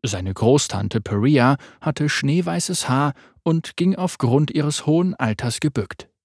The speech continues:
Allerdings war sie dennoch ein paar Zentimeter größer als Rin. Er wünschte, er wäre so groß wie sein furchtbarer Bruder.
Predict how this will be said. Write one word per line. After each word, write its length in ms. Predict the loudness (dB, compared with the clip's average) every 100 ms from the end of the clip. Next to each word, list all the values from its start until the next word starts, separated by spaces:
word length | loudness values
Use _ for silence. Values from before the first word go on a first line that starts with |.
| _ _
Allerdings 580 | 0 0 2 2 2 2
war 140 | 2
sie 140 | 4 2
dennoch 400 | 2 4 2 0
ein 220 | -2 -2
paar 300 | -4 -4 -4
Zentimeter 720 | -4 -4 -4 -2 0 -2 -2
größer 460 | 2 2 2 -2
als 220 | -4 -6 -4
Rin. 260 | -6 -8 -18 _ _ _ 0
Er 160 | 2
wünschte, 440 | 4 2 4 4 4 -2 _
er 240 | 0 4
wäre 260 | 4 2 2
so 140 | 0
groß 460 | 0 2 2 2 0
wie 80 | 0
sein 180 | 0 -2
furchtbarer 680 | 0 0 0 -2 -2 -2 -2
Bruder. 540 | 0 0 -2 -8